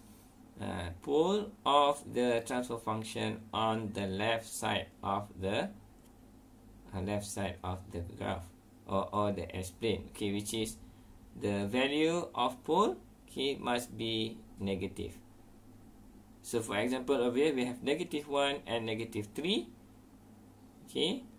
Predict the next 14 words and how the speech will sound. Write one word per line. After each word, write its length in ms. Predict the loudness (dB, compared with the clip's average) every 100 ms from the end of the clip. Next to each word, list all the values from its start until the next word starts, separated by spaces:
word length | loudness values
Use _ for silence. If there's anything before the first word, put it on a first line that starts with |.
| -20 -12
so 720 | -2 0 2 2 2 2 -2 -8 -20 -20 -20 -2
when 220 | 2 2
we 140 | 4 2
draw 340 | 4 6 6
region 320 | 4 2 2
of 180 | 2 -4
convergence, 640 | -4 -2 -2 2 2 2 2
so 120 | 2
we 160 | 4
will 140 | 4 4
select 440 | 2 2 0 2
the 140 | 0 2
rightmost 640 | 2 2 0 -4 -2 -4 0
pole, 340 | 2 4 2